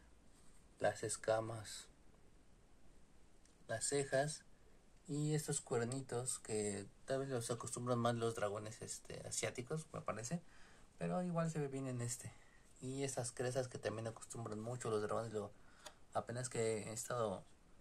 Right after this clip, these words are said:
con las figuras, he visto que acostumbran mucho a ese tipo de cresta. Y este es como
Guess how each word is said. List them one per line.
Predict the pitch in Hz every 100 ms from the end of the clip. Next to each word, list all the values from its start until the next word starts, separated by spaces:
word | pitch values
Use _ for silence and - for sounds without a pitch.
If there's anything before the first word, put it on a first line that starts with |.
| -
con | 120
las | 110 -
figuras, | 117 120 131 170 - - - - - - - - - -
he | 131
visto | 120 123
que | 110
acostumbran | 107 113 - - 117 117 113
mucho | 104 107 - 107
a |
ese | 104 107
tipo | 104 104 -
de | 98
cresta. | 101 - - - - - - -
Y | - 104
este | 117 - 120
es | -
como | 113 101 92